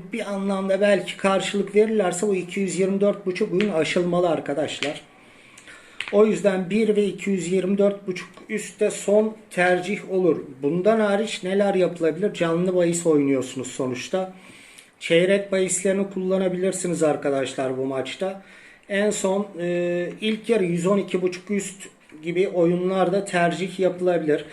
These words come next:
Buradaki tüm tercihlerden arkadaşlar tercihi yine siz yapacaksınız.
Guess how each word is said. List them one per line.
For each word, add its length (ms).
Buradaki 460
tüm 280
tercihlerden 920
arkadaşlar 840
tercihi 680
yine 180
siz 340
yapacaksınız. 920